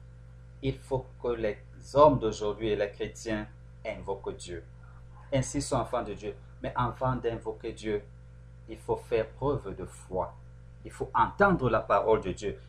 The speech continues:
Il faut la lire, il faut la méditer, il faut la mettre en pratique. Et le, et le verset dit, «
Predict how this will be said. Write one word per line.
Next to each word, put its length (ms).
Il 120
faut 180
la 140
lire, 180
il 20
faut 60
la 120
méditer, 300
il 60
faut 80
la 140
mettre 240
en 80
pratique. 440
Et 140
le, 400
et 100
le 120
verset 420
dit, « 200